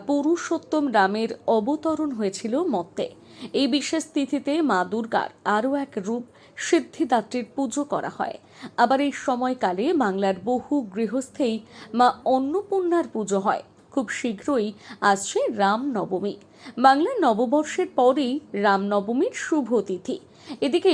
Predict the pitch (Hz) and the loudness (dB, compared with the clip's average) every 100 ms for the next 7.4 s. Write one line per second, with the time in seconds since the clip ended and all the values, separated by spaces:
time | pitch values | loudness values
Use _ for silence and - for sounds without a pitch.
0 | 269 285 302 240 269 294 233 190 202 196 | 4 0 -2 -2 -2 -2 0 0 0 -2
1 | 202 190 185 - 233 233 220 180 180 185 | -4 -2 -6 -4 -4 -2 -2 0 0 0
2 | 202 196 - 202 175 - - 247 - 226 | -2 -2 2 2 2 -4 -18 -14 4 4
3 | 220 254 311 381 220 208 226 262 277 320 | 4 0 2 2 4 4 2 0 2 2
4 | 320 - 269 262 254 247 415 494 220 202 | 0 -2 -4 0 -2 -2 0 0 -2 -6
5 | - 240 196 196 - - 392 - 220 165 | -4 -4 -2 -4 -4 -4 -4 -2 -4 -4
6 | 147 165 - - - - 294 - 277 339 | -2 -2 -4 -14 -20 -18 -6 -2 0 2
7 | 339 277 - | 2 0 -2